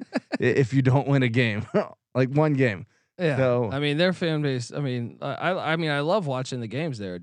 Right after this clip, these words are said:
Speaker 2: Uh, Jordan Hare, that guy stadium rocks.
Speaker 1: There's a reason
Speaker 2: Yeah.
Speaker 1: the S E C is awesome because of fan bases like that.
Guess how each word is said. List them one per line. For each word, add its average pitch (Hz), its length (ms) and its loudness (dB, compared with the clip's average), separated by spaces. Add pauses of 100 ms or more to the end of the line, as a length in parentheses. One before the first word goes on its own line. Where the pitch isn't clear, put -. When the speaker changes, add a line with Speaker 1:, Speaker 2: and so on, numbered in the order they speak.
(120)
Speaker 2:
Uh, 107 120 -10
Jordan 117 280 -8
Hare, 127 260 -6
that 92 120 -8
guy 120 140 -8
stadium 120 420 -6
rocks. 120 300 -4
Speaker 1:
There's 170 260 2
a 180 80 4
reason 165 380 2
Speaker 2:
Yeah. 135 80 2
Speaker 1:
the - 60 4
S 131 120 0
E 131 60 0
C 127 180 -2
is 107 140 -4
awesome 82 320 -6
because 147 440 0
of 156 120 -4
fan 143 240 -2
bases 113 360 -2
like 113 240 0
that. 87 200 -8